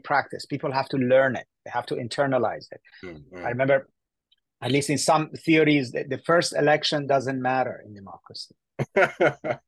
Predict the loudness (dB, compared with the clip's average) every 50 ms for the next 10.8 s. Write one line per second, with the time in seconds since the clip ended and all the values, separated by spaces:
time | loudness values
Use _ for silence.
0 | _ -6 -6 -4 -4 -8 -10 -10 -10 -8 -8 -6 -4 -2 -2 2 2 2 4 4
1 | 4 4 4 4 2 2 2 2 4 4 4 4 4 4 4 4 2 0 -4 -4
2 | -4 -6 -8 -10 _ -6 -4 0 2 2 2 2 2 2 2 2 2 4 4 6
3 | 6 8 6 4 4 4 2 2 2 0 -2 -2 -2 -2 -4 -4 -6 -6 -8 -10
4 | -14 -18 -20 -20 -20 -20 _ _ _ _ -16 -12 -10 -8 -6 -4 -4 -2 -2 -2
5 | -2 -4 -4 -6 -8 -4 -2 2 2 2 4 4 2 2 2 0 -2 -4 -2 _
6 | 4 4 4 4 4 4 4 4 4 2 2 0 0 0 0 0 -2 -2 0 0
7 | 0 -2 _ -8 -6 -4 -4 -4 -6 -10 -14 -20 _ _ _ _ _ -12 -10 -8
8 | -8 -8 -10 -10 -10 -6 -4 0 2 4 6 6 4 4 2 0 0 2 2 2
9 | 2 0 0 0 0 0 -2 -2 -4 -4 -4 -6 -8 -8 -4 -2 -2 0 0 0
10 | -2 -2 -4 -6 -6 -8 -8 -12 -16 -16 -16 -18 _ -20 -20